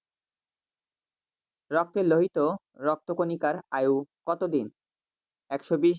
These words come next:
দিন। যে মানুষের রক্তকোষে ই অ্যান্টিজেন থাকে, তাকে কোন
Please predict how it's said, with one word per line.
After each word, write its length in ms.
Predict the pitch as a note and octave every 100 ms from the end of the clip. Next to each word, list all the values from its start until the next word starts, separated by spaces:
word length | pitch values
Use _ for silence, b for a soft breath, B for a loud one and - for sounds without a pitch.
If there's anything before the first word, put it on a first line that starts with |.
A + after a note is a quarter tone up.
| -
দিন। 160 | C#3+ - _ _ _ _ _ _ _ _ _ _ _ _ _ _ _ _ _ _ _ _ _ _ _ _ -
যে 160 | C3 E3+
মানুষের 340 | F#3 F#3+ G3+
রক্তকোষে 640 | E3 - - F#3 F#3+ D#3 C#3+ F3 _ _ -
ই 80 | E3
অ্যান্টিজেন 580 | E3+ D3 D#3 F3 D3+ C#3+ E3
থাকে, 380 | - D3 C3 D3 - _ _ _ _ _ _ C#3+
তাকে 260 | C#3+ C3+ D#3 - _
কোন 160 | E3+